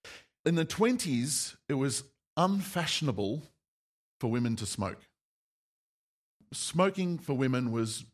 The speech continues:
not a fashionable thing to do. It was very looked down upon. That wasn't really appealing to the cigarette companies. And so a company called Lucky Strike in the U S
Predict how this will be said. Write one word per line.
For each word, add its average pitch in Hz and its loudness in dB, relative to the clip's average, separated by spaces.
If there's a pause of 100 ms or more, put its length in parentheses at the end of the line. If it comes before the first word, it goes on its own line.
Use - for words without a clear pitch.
(220)
not 147 0
a 131 2
fashionable 120 -2
thing 104 -2
to 107 -6
do. 139 0 (420)
It 107 -2
was 110 0
very 120 2
looked 113 -2
down 107 0
upon. 101 -8 (2250)
That 247 4
wasn't 160 4
really 135 4
appealing 143 0
to 131 -2
the 113 2
cigarette 104 -2
companies. 113 -4 (1040)
And 147 0
so 151 2
a - -6
company 196 0
called 147 0
Lucky 143 -2
Strike 120 0
in 123 0
the 117 2
U 113 0
S - -4